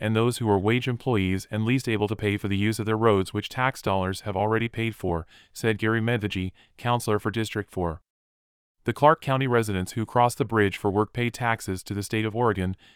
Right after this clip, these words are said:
said Council Chair Karen Dill Bowerman. When we think about the additional funds from tolls that would be collected in multiple places in order to accommodate their commute, it is a good reason for this council to take a negative position on that tolling.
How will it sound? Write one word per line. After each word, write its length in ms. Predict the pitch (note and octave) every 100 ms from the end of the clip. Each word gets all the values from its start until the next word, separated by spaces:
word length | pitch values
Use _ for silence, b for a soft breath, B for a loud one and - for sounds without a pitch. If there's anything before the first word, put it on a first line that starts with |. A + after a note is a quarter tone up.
| b
said 240 | - A#2
Council 340 | - A#2+ A#2 C3+
Chair 240 | - B2
Karen 320 | - G#2 F#2
Dill 160 | G2+ A2+
Bowerman. 520 | A2+ G#2 F2+ E2 D2 _ _ _ _ _ _ _ -
When 140 | B2
we 100 | C3
think 200 | C3 E3+
about 220 | D#3 A2+ A2
the 120 | G#2+
additional 360 | A2 A#2 D3
funds 320 | C#3+ A2+ G#2 G2
from 180 | G#2+
tolls 340 | G2+ A#2 G2 F#2+
that 120 | G2
would 100 | G#2
be 120 | G#2+
collected 480 | A2+ A2 A2 G#2 G2
in 140 | G2+ F#2+
multiple 400 | G#2+ C3 B2 C3
places 440 | B2 A2+ G#2 F#2
in 140 | G2+
order 220 | G2+ A2 A2+
to 160 | A2+
accommodate 480 | G#2 A2+ A2+ G#2 G2
their 100 | G#2
commute, 400 | - A2+ G2+ E2+ b b b
it 80 | B2
is 100 | A#2
a 60 |
good 240 | G#2 C3+ C#3+
reason 320 | C#3 G#2 F#2+
for 100 | G#2
this 160 | G#2 -
council 460 | A#2 G#2+ - F#2+
to 100 | -
take 240 | - A2 G2+
a 60 |
negative 340 | G2 G#2+ B2+ B2
position 400 | A#2+ A2 - F#2
on 140 | F#2+
that 160 | G2+ -
tolling. 460 | C#3 A#2+ E2+ D#2+